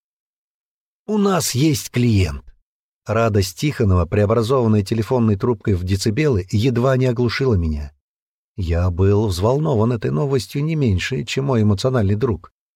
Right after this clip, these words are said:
так что даже не сделал ему замечания насчет громкости. А когда в ушах перестало звенеть, только спросил: "Кто?" "Парамонова Ульяна Владимировна.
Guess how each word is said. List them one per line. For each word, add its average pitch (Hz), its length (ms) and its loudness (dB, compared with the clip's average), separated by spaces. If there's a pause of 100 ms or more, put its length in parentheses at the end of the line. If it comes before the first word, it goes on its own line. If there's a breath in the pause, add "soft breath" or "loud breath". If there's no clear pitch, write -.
(300)
так 160 180 -4
что 175 220 -2
даже 131 380 0
не 120 100 2
сделал 120 420 0
ему 110 260 2
замечания 104 680 0
насчет 92 300 0
громкости. 92 640 -4 (460)
А 104 120 -2
когда 101 300 0
в 98 60 2
ушах 95 260 0
перестало 95 460 0
звенеть, 127 480 0 (100)
только 107 260 -2
спросил: 90 540 -4 (280)
"Кто?" 98 420 -2 (960)
"Парамонова 135 840 2
Ульяна 120 640 2
Владимировна. 101 760 0